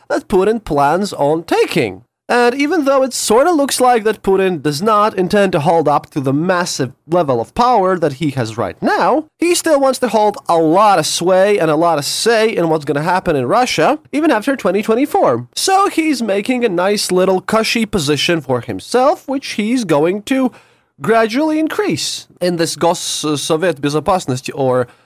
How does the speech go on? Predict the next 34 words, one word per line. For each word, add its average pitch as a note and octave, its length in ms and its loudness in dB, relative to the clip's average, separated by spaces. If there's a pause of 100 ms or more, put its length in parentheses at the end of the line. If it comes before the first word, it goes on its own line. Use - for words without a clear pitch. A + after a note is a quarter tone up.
(180)
the B2+ 460 0
State E3+ 280 -4
Council E3 520 -2
of C3 100 -6
Security, C#3+ 520 -2
basically. G2 600 -4 (280)
Well, B3 240 2
which C4 160 -2
is, A#3 60 -2
by A3 160 0
the G3+ 60 -2
way, G#3+ 120 2
Medvedev, F3 600 -2
who C#3+ 240 -2
is B2 120 -6
now, C#3+ 360 -2 (200)
spoiler E3+ 460 0
alert, C3+ 400 0 (160)
all G3 180 0
the F3 60 -8
cabinet G3 320 -2
of D#3+ 100 -8
ministers D#3+ 460 -2
was C3 340 -2
fired, F#3 600 -2 (180)
and C#3+ 180 -4
the D3 100 0
Russia D#3+ 260 0
has C3+ 240 -2
now B2+ 240 -2
a B2+ 100 -2
new D3 160 0
prime C3+ 300 -2
minister, D#3 420 -4